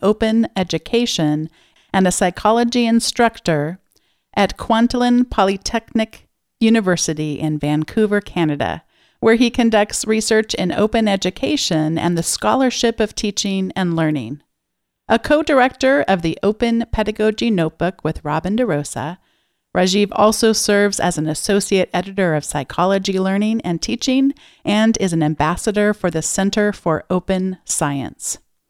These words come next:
His most recent book is Open, The Philosophy and Practices That Are Revolutionizing Education and Science. Rajiv, welcome to Teaching in Higher Ed.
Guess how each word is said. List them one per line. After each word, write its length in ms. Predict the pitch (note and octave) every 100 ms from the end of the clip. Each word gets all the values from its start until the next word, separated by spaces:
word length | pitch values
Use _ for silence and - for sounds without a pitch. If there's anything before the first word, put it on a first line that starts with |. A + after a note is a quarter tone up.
| _ _ -
His 140 | B3
most 340 | C4 D4+ -
recent 380 | B3 C4+ C#4 G#3
book 260 | A#3+ C#4+ -
is 200 | F3+ E3+ -
Open, 520 | G3+ G#3+ A#3 B3 B3+ - _ _ _
The 80 | F3
Philosophy 640 | - F3 F3 - G#3+ A#3 B3
and 100 | C4
Practices 680 | G#3 F#3+ F#3 - F3 E3+
That 140 | E3 D#3
Are 140 | D3+
Revolutionizing 1000 | D3+ E3 A3 A3+ G#3 G3+ F#3+ F#3 F#3 F#3 -
Education 640 | F3 G3 - E3+ - F3
and 280 | - E3 D#3+
Science. 720 | - C3+ - - - - - - _ _ _ _ _ _
Rajiv, 420 | A#3+ A#3 C#4+ D4+ D4
welcome 320 | C#4 D4+ C#4+
to 100 | C4+
Teaching 340 | - B3+ C4+ B3
in 140 | A#3+
Higher 280 | A3+ G#3+ G#3
Ed. 320 | F#3+ E3+ F#3